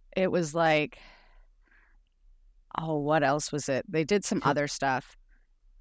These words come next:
Speaker 1: too together that wasn't Saw.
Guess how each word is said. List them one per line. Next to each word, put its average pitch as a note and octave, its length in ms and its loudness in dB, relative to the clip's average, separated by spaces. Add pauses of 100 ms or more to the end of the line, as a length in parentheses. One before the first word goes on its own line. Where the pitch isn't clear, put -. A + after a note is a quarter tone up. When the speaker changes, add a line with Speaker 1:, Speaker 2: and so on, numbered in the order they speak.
(380)
Speaker 1:
too D#3 400 0 (240)
together D#3 380 2
that D3+ 160 0
wasn't D3 360 0
Saw. C3 420 0